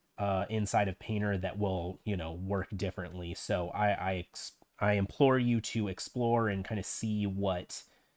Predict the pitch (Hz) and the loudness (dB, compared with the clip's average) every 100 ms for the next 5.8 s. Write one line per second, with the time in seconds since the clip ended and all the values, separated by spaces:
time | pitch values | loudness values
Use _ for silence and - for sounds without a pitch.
0 | _ _ - 104 107 90 98 98 92 - | _ _ -6 2 2 0 -4 -2 -2 -6
1 | 95 90 87 - - _ 190 175 170 165 | -4 -2 -2 -6 -14 _ -8 -6 -10 -12
2 | - _ _ _ _ _ _ - 104 95 | -14 _ _ _ _ _ _ -4 0 0
3 | 92 82 87 80 80 80 - 87 82 95 | 0 -4 -4 -4 -6 -8 -8 -8 -2 4
4 | 101 95 _ 135 127 117 - 135 123 147 | 4 2 _ 0 2 2 2 0 2 2
5 | 131 - 127 117 139 135 131 - | 2 2 2 4 4 4 2 -8